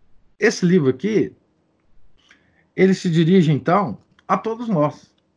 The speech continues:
né? Porque nós vimos já anteriormente, né, que esse trabalho de apostolado, ele é feito por todos nós, nos vários níveis, né?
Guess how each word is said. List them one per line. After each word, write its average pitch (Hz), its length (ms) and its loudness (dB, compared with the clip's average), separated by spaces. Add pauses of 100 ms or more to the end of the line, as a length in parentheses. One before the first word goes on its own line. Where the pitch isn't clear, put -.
(540)
né? 135 240 -8 (800)
Porque 151 600 0
nós 139 340 -2
vimos 160 560 0 (140)
já 135 220 -2
anteriormente, 135 680 -2
né, 160 180 -4 (680)
que 170 80 0
esse 202 140 2
trabalho 160 340 0
de 131 60 -6
apostolado, 120 680 -8 (1300)
ele 165 160 -2
é 180 40 -2
feito 208 280 -4
por 196 160 -4
todos 196 340 -4
nós, 139 480 -4
nos 127 240 -8
vários 143 640 0
níveis, 113 460 -8
né? 156 220 -10